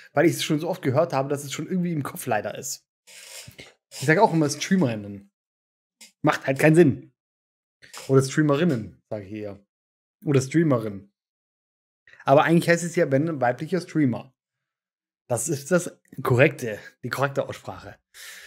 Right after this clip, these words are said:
Aber weibliche StreamerInnen, das ist so doppelt gemoppelt. Also,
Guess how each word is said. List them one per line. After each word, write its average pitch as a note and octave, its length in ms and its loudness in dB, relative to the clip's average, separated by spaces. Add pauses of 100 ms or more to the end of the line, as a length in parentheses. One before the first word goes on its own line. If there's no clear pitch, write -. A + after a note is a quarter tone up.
(1400)
Aber D3+ 180 2
weibliche F3+ 400 6
StreamerInnen, E3+ 460 0
das D3 120 0
ist C#3+ 180 -4
so D#3 100 -4
doppelt E3 540 -10
gemoppelt. D3 420 -6
Also, C#3 180 0